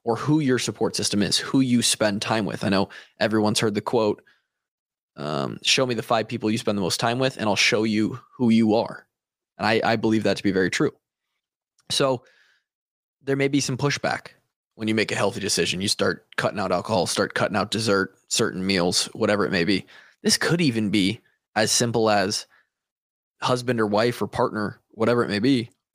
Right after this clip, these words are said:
and you start to eat differently at breakfast and at dinner. And you may receive pushback on those decisions. Um, so how do we,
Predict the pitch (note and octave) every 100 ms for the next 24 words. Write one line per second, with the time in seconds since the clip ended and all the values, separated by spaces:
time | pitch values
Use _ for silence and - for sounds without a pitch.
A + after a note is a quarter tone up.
0 | _ _ _ _ _ _ _ B2+ A#2+ B2+
1 | C3 C#3 A#2+ - A#2 - A#2+ - - G#2
2 | G#2 - _ _ _ _ _ _ _ _
3 | - A2+ A2 B2+ - - - - _ _
4 | _ _ _ _ _ _ A2 G#2+ G#2+ A#2
5 | - - _ _ _ _ _ _ _ -
6 | A2+ G#2 G2+ F2 - - _ _ _ _
7 | _ _ _ _ - A2 A#2 A2+ G#2 -
8 | A2 - A2+ - A2+ A2+ - A2 G#2+ -
9 | A2 A#2+ A2+ - - _ _ _ _ _
10 | _ _ _ _ A#2+ A2+ D#2 - _ _
11 | _ _ _ _ _ _ _ - B2 F#3+
12 | G#3+ F3+